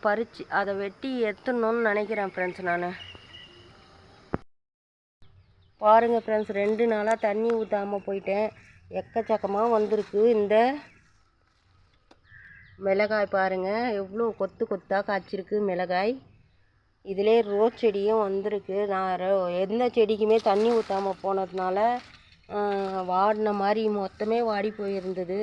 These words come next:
எப்-, நேத்து, ம், மழை வந்திருக்கு, தண்ணி சரியா போயிடும்னு விட்டா அவ்வளோ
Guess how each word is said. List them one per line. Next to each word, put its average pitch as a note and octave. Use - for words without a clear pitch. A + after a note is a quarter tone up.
எப்-, -
நேத்து, F#3+
ம், F#3+
மழை G3
வந்திருக்கு, G#3+
தண்ணி G#3
சரியா G#3
போயிடும்னு G3
விட்டா F#3+
அவ்வளோ G3+